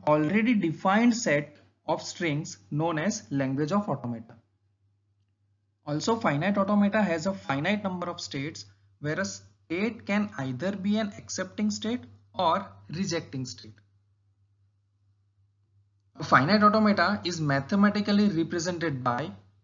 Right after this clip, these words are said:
the first capital S, which is a set of states. Second, sigma symbol. It is a set of input symbols, like we see in regular expression,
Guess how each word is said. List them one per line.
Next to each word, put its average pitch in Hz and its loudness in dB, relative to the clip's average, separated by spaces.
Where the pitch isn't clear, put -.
the 139 -8
first 170 0
capital 180 0
S, 143 0
which 147 -2
is 185 -2
a 214 2
set 196 0
of 208 4
states. - -6
Second, 180 2
sigma 170 2
symbol. 156 2
It 165 0
is 208 6
a 226 4
set 190 4
of 220 4
input 196 2
symbols, 120 0
like 156 0
we 196 2
see 180 0
in 202 6
regular 165 4
expression, 160 -2